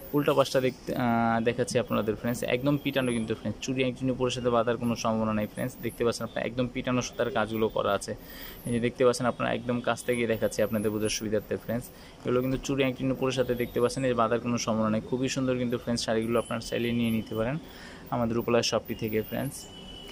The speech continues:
তো আমি আরেকটা কালার দেখাচ্ছি সেম ডিজাইনের মাঝে। আর প্রাইসটা ফ্রেন্ডস আমি আগে বলে দিচ্ছি, প্রাইসগুলো পড়বে মাত্র বারোশো পঞ্চাশ টাকা ফ্রেন্ডস। মাত্র বারোশো পঞ্চাশ টাকা দিয়ে কিন্তু সুন্দর এই শাড়িগুলো নিয়ে নিতে পারেন শুধুমাত্র আমাদের রূপালয় শপটি থেকে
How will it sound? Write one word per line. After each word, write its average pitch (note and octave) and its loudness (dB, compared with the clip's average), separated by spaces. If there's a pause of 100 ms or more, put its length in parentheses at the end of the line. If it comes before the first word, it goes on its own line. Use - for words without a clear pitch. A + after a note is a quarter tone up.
(180)
তো - -4
আমি B2+ 2
আরেকটা A#2+ 2
কালার B2+ 2
দেখাচ্ছি A#2+ -4
সেম B2+ 0
ডিজাইনের A#2+ 2
মাঝে। A2+ 2 (400)
আর A2+ 0
প্রাইসটা C3 2
ফ্রেন্ডস C3+ 0
আমি C3 0
আগে B2+ -2
বলে B2+ 0
দিচ্ছি, B2+ -4
প্রাইসগুলো C3 -2
পড়বে B2+ 0
মাত্র B2+ 4 (520)
বারোশো B2 4
পঞ্চাশ A#2 2
টাকা G#2 4
ফ্রেন্ডস। G#2+ -4
মাত্র A#2+ 0
বারোশো A#2+ 0
পঞ্চাশ B2 0
টাকা B2 0
দিয়ে A#2+ 0
কিন্তু B2 -2
সুন্দর A#2+ -2
এই A#2+ -2
শাড়িগুলো A#2+ 0
নিয়ে A#2+ 2
নিতে A2+ -2
পারেন B2+ 0
শুধুমাত্র B2 -2
আমাদের A#2 0
রূপালয় A2+ 0
শপটি - -6
থেকে A2 -4